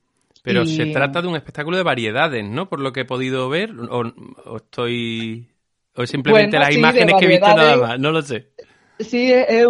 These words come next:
Speaker 2: como, sí, se podría decir que de variedades encubierto,
Speaker 1: Ujú.
Speaker 2: porque nosotras empezamos, mm, nos conocimos así, nos conocimos primero se-,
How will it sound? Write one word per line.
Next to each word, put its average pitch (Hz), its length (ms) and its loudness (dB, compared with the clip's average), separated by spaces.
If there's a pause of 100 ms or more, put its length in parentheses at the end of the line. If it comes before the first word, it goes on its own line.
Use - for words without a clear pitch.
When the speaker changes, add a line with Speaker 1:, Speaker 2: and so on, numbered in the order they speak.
(120)
Speaker 2:
como, 220 480 2
sí, 220 240 0
se 240 100 2
podría 208 220 2
decir 202 240 2
que 190 220 0
de 180 120 0
variedades 180 600 4
encubierto, 202 960 2
Speaker 1:
Ujú. 131 360 -8 (180)
Speaker 2:
porque 185 400 0
nosotras 190 440 0
empezamos, 190 840 0
mm, 175 380 -8 (200)
nos 185 200 -6
conocimos 196 640 -2
así, 233 380 -6
nos 196 180 -6
conocimos 180 880 -6
primero 190 400 -4
se-, 185 340 -4